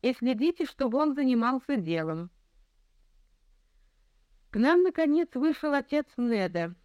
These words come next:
который, казалось, оттягивал свое появление специально для того, чтобы произвести наибольший эффект.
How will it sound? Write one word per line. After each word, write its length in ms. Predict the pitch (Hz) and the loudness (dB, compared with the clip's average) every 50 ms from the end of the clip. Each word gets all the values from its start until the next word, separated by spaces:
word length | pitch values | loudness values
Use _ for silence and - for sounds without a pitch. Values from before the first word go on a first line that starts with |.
| _ _ | _ _
который, 340 | - 196 - 202 202 202 202 | -6 -6 -4 -2 -2 -4 -4
казалось, 480 | - 196 196 190 220 226 220 220 - - | -4 -4 -4 -2 0 0 0 0 -2 -4
оттягивал 640 | 214 208 - - 240 240 240 202 220 220 220 214 | -6 -6 -4 -4 -2 -2 -2 -2 -2 -2 -2 -4
свое 300 | - - 208 208 220 208 | -4 -4 -2 -2 -2 -2
появление 680 | - - 208 208 208 185 190 196 226 233 240 233 226 | -2 -2 -2 -2 -2 -2 -2 0 0 0 0 0 -2
специально 640 | - _ - 214 - - - 202 226 254 254 254 220 | -6 _ -10 -12 -10 -4 -2 -2 0 0 -2 -2 -2
для 160 | 202 202 196 | -4 -4 -2
того, 260 | - 196 190 214 233 | -2 -2 -2 -2 -4
чтобы 260 | - - 226 208 214 | -4 -4 -6 -6 -6
произвести 680 | - - 190 196 190 160 165 175 165 - _ - 226 | -4 -4 -4 -4 -4 -4 -6 -8 -8 -8 _ -2 0
наибольший 680 | 240 240 220 202 170 160 180 190 202 - - 190 180 180 | 0 2 0 0 -2 -2 -2 -4 -4 -4 -6 -6 -6 -6
эффект. 400 | 180 - - 143 123 - - _ | -8 -8 -8 -8 -8 -8 -12 _